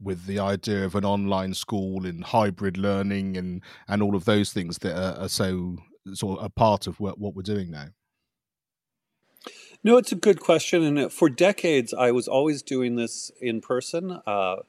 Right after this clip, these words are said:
Speaker 2: I prefer in person. Uh, the reason that I went online is during covid, um, you know, everybody went online, and most people were saying the online educational experience was horrible, and I think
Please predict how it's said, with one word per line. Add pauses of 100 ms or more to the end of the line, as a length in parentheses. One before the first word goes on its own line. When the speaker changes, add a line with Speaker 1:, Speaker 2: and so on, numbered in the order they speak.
(240)
Speaker 2:
I
prefer
in
person. (400)
Uh,
the
reason
that
I
went
online
is
during
covid, (420)
um,
you
know,
everybody
went
online,
and
most
people
were
saying
the
online
educational
experience
was
horrible,
and
I
think